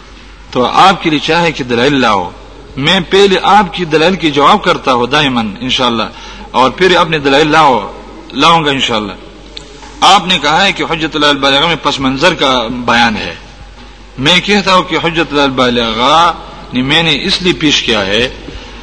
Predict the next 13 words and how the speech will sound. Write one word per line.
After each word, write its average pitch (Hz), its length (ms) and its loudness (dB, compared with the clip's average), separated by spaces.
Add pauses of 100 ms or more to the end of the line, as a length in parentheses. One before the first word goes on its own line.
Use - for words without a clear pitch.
کہ 127 240 2
وہ 135 80 4
ایک 170 340 4
عالم 135 340 4
ہے، 95 260 -2 (440)
انہوں 180 320 2
نے 165 120 2
ایک 151 340 0
تاریخ 143 300 2
ذکر 143 340 -2
کیا 117 240 0
ہے 139 300 2
کہ، 156 340 -2